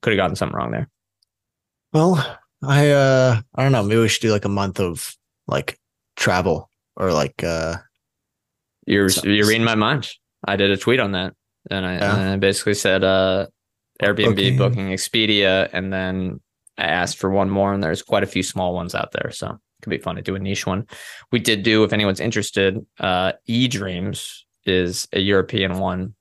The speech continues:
Speaker 1: The name's weird. Trust me, it's a tra-, <laughs> it's still a travel O T A from, uh, why am I blanking on his name?
Speaker 2: Chad Garcia.
Speaker 1: Chad Garcia. Yeah. Thank you. Thank you very much, Ryan. He's been on twice.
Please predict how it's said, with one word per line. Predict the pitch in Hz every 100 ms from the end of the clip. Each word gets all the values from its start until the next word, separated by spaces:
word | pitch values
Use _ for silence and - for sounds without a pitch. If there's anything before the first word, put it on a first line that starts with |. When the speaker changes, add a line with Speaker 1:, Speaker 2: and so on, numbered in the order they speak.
| _ _ _ _
Speaker 1:
The | 107
name's | 101 104 113 107
weird. | 101 90 95 -
Trust | 104 92
me, | 87
it's | 80 - 98
a |
tra-, | 101 - -
<laughs> |
it's | 135 -
still | - 117
a | 110
travel | - 104 101 98
O | 92
T | - 92
A | 87 - - - - _ _
from, | - - 101 95 92 85 62 - _
uh, | 87 76 82 80 - _ _ _ _ _ - _ _ _ _ -
why | 98
am | 87
I | 92
blanking | 90 - 92
on | 87
his | -
name? | 85 82 - _ _ _ _ _ _ _ _ _ _ _ _ _ _ _ _ _ _ _ _ _ -
Speaker 2:
Chad | 104 95 - _
Garcia. | - 104 - 98 - _ _ _ -
Speaker 1:
Chad | - - 123 107
Garcia. | 92 90 104 92 - -
Yeah. | 104 104 80 - _
Thank | 107 95
you. | 98 95 -
Thank | 101 101
you |
very | 95 95 95
much, | 98 90
Ryan. | 92 95 104 -
He's | 107
been | 101
on | 98
twice. | - 104 98 - -